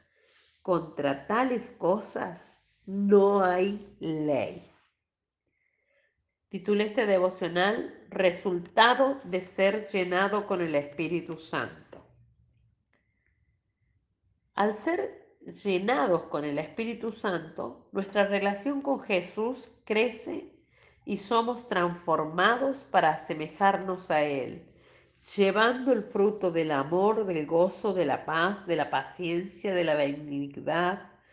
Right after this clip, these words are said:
de la bondad, de la fe, de la mansedumbre y dominio propio. El propósito original de Dios cuando nos creó a ti y a mí, dice Génesis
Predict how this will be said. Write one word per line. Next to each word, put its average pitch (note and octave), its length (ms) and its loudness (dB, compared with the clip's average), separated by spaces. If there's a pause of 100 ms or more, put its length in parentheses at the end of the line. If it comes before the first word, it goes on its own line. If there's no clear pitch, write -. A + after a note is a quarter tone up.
(280)
de A#3 160 6
la A#3+ 140 8
bondad, F#3 580 2
de G3 140 -2
la E3+ 120 2
fe, F3+ 460 -2
de F#3 80 -2
la F3 120 -2
mansedumbre E3 1300 -4
y F#3+ 540 -6 (100)
dominio D#3+ 720 -4
propio. - 720 -8 (1400)
El A3 200 -4
propósito C4 640 2
original G3 580 2
de G#3 120 4
Dios G3 340 2
cuando E3 260 0
nos D#3 260 -8
creó F3+ 720 0 (140)
a D#3 260 -2
ti G#3 460 -4
y E3 140 -4
a C#3+ 120 -4
mí, F#3+ 500 -4 (1000)
dice A#3 360 -2
Génesis G#3 840 -2